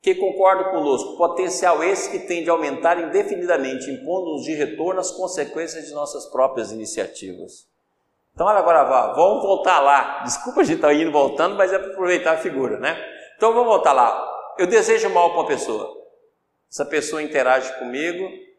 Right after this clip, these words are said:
e me devolve a vibração malévola. E olha só, a vibração vai, todo mundo que pensa o mal comigo volta sobre mim. Por isso que Jesus foi tão claro: o homem vem, arruma a sua casa e expulsa o espírito malévolo.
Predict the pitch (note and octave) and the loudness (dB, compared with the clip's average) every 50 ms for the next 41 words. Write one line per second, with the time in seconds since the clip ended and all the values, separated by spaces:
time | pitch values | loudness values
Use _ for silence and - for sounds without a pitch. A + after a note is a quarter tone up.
0 | _ _ B2 B2+ D3 D3 C#3 D3 C#3 C#3 C#3 C#3+ D3+ D#3+ D#3+ D3+ D3 C3+ B2+ C3 | _ _ -8 -6 -6 -2 0 0 0 0 0 2 4 4 4 2 0 -4 -4 -2
1 | C3 B2+ B2 B2 - B2+ B2+ A#2+ A2+ A2+ A2 G#2+ G2+ F#2 F#2 F#2+ - - - - | 0 0 0 -2 -4 -6 -4 -2 -2 0 0 -2 -2 -4 -8 -10 -14 -16 -20 -20
2 | _ _ _ _ _ _ _ _ _ _ _ _ A2+ B2+ C#3+ D3 C#3 C#3+ - B2+ | _ _ _ _ _ _ _ _ _ _ _ _ 2 2 4 4 2 0 0 2
3 | A2+ G#2+ G#2 G2+ B2+ C#3 - C3 B2+ B2 - - C3+ C3 A#2+ - A#2 A#2 B2 C3+ | 2 2 2 0 -2 -2 0 0 0 0 0 -2 -2 -2 -2 0 2 4 6 6
4 | D3 D#3+ E3+ F#3 F#3+ - - - - - - - G#3 G#3 - F3 E3+ E3+ E3 D#3 | 6 4 2 0 -4 -6 -8 -12 -14 -6 0 2 2 2 2 0 -2 -4 -6 -6
5 | C#3 - - - - C#3+ C#3 C3 - C#3+ C3 A#2 A#2 A#2 B2 A#2+ A#2+ - B2 A2+ | -6 -8 -8 -4 -2 -2 -2 -2 -2 -2 -2 0 2 2 2 2 0 -4 -6 -4
6 | A#2 C3 D3 D#3 D#3+ D3 D3+ D3+ D3+ D3 D3+ D3 - D#3 D3+ D#3 D#3 D3+ C#3+ B2+ | -4 -4 -4 -4 -6 -4 -2 -2 -2 -2 -4 -6 -8 -8 -8 -8 -8 -8 -6 -6
7 | A#2+ A#2+ A#2+ - - _ _ _ _ _ _ _ - C#3+ C#3 D#3+ G3 G#3+ G#3 - | -8 -8 -10 -14 -20 _ _ _ _ _ _ _ -6 -4 -2 -2 -2 -2 -2 -6
8 | E3 C#3 D#3 D3+ C#3 D#3+ D#3 - D#3+ D3+ D#3 D3+ E3+ E3+ D#3 - B2+ C3+ C3+ C3+ | -4 -4 -4 -2 -2 -4 -2 -2 -2 -2 0 0 0 0 -2 0 2 4 6 6
9 | C3 A#2+ A#2+ A#2+ C3 C#3+ C#3+ C#3 C3 A#2 - A#2+ C#3 D#3 E3 E3 D#3+ C#3+ - A2+ | 4 2 0 -2 -2 -2 -2 -4 -4 -4 -4 -2 -2 -2 0 0 0 -2 0 0
10 | C#3 D#3 E3+ E3 D#3+ D3+ C3+ - - - C3+ B2+ B2 B2+ - D3+ D#3 E3 E3+ E3 | -2 -2 0 2 2 0 0 0 -2 0 2 2 2 4 4 6 6 6 6 2
11 | D#3+ D#3 - - - - D3+ D3+ D#3 C#3 - - C3+ - - - C3+ C3+ C3 C3 | -2 -8 -10 -10 -8 -6 -4 -2 -2 -2 -4 -6 -6 -6 -6 -4 -4 -4 -4 -4
12 | B2 B2 A#2 A2 A2 G2+ F2+ - - | -2 -2 0 2 2 0 -2 -4 -8